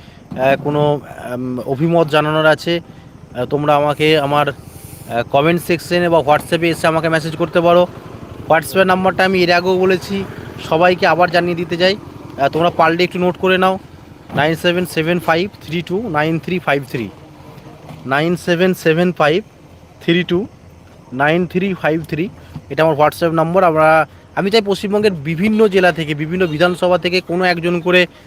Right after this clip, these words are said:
আমার সঙ্গে লিঙ্কেড থাকুক, সেই বিধানসভার, আহ, প্রত্যেকটা নিউজ খবর সে আমাকে,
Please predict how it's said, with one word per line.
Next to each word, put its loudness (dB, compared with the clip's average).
আমার 2
সঙ্গে -2
লিঙ্কেড -2
থাকুক, -2
সেই -2
বিধানসভার, 0
আহ, -2
প্রত্যেকটা -2
নিউজ 2
খবর 2
সে 0
আমাকে, 0